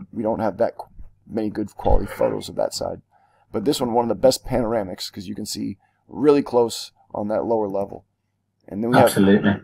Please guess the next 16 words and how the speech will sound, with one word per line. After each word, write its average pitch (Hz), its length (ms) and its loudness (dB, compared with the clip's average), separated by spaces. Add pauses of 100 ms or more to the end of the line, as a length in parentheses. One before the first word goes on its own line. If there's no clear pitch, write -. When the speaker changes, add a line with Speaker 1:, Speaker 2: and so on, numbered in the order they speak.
Speaker 2:
Great 110 220 4
image. 107 280 4 (1040)
Speaker 1:
and 120 120 -2
then 120 120 0
here 147 180 4
we 139 80 8
have, 120 160 6
like, 117 200 8
an, 117 240 0
another 117 360 4
auxiliary 110 480 2
stru-, 120 320 0 (120)
structure, 101 600 0
and 117 100 -2
I 110 100 4
believe 143 600 0